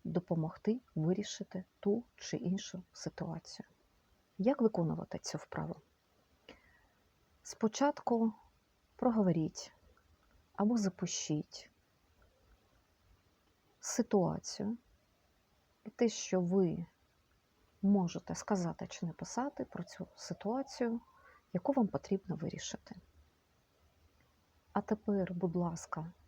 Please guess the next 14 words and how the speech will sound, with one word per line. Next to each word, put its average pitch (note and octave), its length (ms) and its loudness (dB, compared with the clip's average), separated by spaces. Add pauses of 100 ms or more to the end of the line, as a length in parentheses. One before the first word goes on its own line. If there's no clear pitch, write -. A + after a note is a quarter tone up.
(160)
сядьте - 460 -2
зручно, C4 680 -4 (420)
вдих-видих, F3 920 0 (1800)
і C4+ 380 6
уявіть, G#3+ 720 4 (240)
що F3+ 840 2 (160)
ви F#3 220 8
перенеслися F#3 880 0
у E3+ 60 -6
майбутнє, F#3 720 -2 (280)
і G3+ 60 4
перед F#3 360 2
вами E3 580 0 (340)
ви G#3 480 2